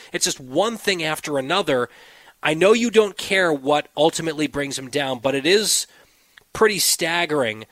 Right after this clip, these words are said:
that it could be, yes, some very serious, you know, some very serious allegations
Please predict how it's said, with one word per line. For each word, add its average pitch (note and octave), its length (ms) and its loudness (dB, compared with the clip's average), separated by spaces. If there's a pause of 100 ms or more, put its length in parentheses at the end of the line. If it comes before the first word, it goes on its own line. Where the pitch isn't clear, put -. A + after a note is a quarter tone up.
(180)
that D3+ 120 0
it D3+ 100 -2
could C#3+ 200 -6
be, D3 400 -2 (160)
yes, E3+ 340 0
some D3+ 220 -2
very F3+ 320 2
serious, E3+ 680 0 (1040)
you E3 120 -6
know, A#2 120 -6
some D3 180 -4
very F3+ 220 2
serious F3 460 2
allegations C#3 800 -4